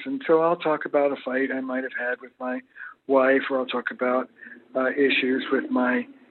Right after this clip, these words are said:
kids. And I make a point of saying, see, we lose a great therapeutic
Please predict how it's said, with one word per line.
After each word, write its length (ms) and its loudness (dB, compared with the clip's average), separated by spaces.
kids. 400 6
And 420 -2
I 120 0
make 240 0
a 40 -20
point 400 0
of 120 -2
saying, 500 -4
see, 240 6
we 160 6
lose 360 8
a 40 6
great 440 6
therapeutic 520 4